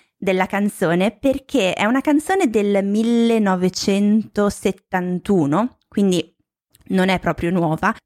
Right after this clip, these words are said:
però è una di quelle canzoni che tutti in Italia conoscono. È molto, molto famosa, molto amata. Eh, molto facile da suonare. Quante, quanti accordi ha?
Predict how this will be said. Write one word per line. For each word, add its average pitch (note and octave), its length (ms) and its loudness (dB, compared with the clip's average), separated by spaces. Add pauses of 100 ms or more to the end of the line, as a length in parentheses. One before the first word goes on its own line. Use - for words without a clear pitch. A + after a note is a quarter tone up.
(120)
però C#4+ 340 0 (440)
è A3+ 100 -2
una C4 200 0
di G#3+ 120 -4
quelle G#3+ 240 0
canzoni G#3 680 0
che G3 420 0 (1000)
tutti A#3 400 0
in G3 80 2
Italia F3+ 380 0
conoscono. D3+ 800 -4 (220)
È F#3 180 -2
molto, G3+ 760 0
molto G#3+ 320 0
famosa, G3+ 580 0
molto G3 340 -2
amata. F#3 800 0 (720)
Eh, F3+ 180 0
molto A3+ 440 2
facile G3 480 -2
da E3 100 -4
suonare. E3+ 580 0
Quante, G#3+ 480 0
quanti A#3 280 -2
accordi G3+ 520 0
ha? D3+ 180 -2